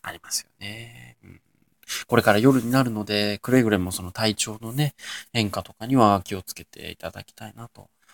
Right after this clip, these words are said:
思っております。はい。まあ、名古屋の方もですね、私が、えー、小学校ぐらいですかね、えー、東海豪雨ということで、えー、東海、東海のその木曽三川の辺ですね、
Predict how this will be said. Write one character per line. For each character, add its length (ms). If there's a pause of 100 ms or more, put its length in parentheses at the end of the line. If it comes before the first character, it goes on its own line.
(180)
思 160
っ 40
て 160
お 60
り 80
ま 160
す。 240 (400)
は 300
い。 100 (400)
ま 80
あ、 20
名 160
古 140
屋 60
の 80
方 160
も 160
で 100
す 180
ね、 380
私 420
が、 200 (340)
え 220
ー、 20
小 180
学 160
校 140
ぐ 80
ら 120
い 40
で 80
す 140
か 100
ね、 400 (260)
え 540
ー、 20
東 200
海 240
豪 260
雨 80
と 140
い 20
う 40 (300)
こ 120
と 80
で、 380
え 360
ー、 40
東 160
海、 200 (520)
東 160
海 160
の 80
そ 140
の 120
木 120
曽 100
三 220
川 320
の 80
辺 280
で 120
す 120
ね、 240